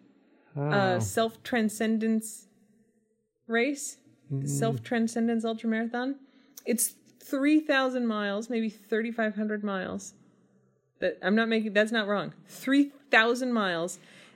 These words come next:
Speaker 2: and it is around one block in New York City.
Speaker 1: Yeah.
Speaker 2: You just, and you're allowed to start at, I think, six A M, and you're allowed to run until midnight.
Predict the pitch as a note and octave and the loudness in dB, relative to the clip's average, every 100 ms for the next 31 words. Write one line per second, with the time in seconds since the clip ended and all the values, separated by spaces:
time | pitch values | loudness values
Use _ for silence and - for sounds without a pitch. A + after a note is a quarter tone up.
0 | - G3+ G3+ G3+ G3 G3+ G3+ F#3+ F#3 F3 | 0 4 6 4 2 2 4 2 0 0
1 | G3 A3+ C4+ C4+ - G3+ G#3+ G#3 E3+ - | 2 2 2 -4 -12 -2 2 2 0 -6
2 | - G3 G3 G3 F#3 F3+ - E3 D3+ - | -4 0 2 2 0 -2 -4 -4 -4 -8
3 | - - - A#2+ A#2+ A#2 A#2+ A#2+ A#2+ G3+ | -18 -20 -10 -8 -6 -6 -6 -4 -2 2
4 | A3+ A3+ A3 A3 A3 G#3 G#3+ A3+ A3+ - | 0 2 4 6 6 4 4 2 0 0
5 | A3+ A3+ B3 A3+ - F#3+ G#3 G3+ C4 B3+ | 4 4 4 0 -4 -2 -2 -2 -6 0
6 | A#3+ A3 A3 A#3 G#3+ G3 F#3+ F#3 F#3 G#3 | 0 2 2 2 2 2 0 0 0 2
7 | A#3 A3+ A3 G#3 G3+ F#3 D#3+ - | 2 2 0 0 -2 -2 -2 -4